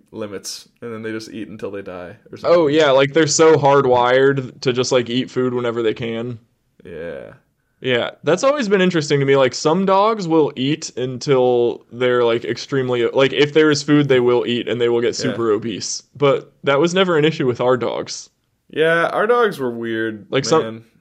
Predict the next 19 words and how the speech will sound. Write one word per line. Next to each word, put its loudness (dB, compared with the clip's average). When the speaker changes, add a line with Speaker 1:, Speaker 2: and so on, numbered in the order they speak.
Speaker 1:
Like, 0
there's -2
a 0
whole 2
market 0
of, 0
Speaker 2:
But 6
Speaker 1:
like, 2
Speaker 2:
I -8
feel 2
Speaker 1:
bulls 8
Speaker 2:
like 0
it 2
Speaker 1:
that, 4
Speaker 2:
wasn't 2
Speaker 1:
like -6
Speaker 2:
just 2
our 4
dogs. -6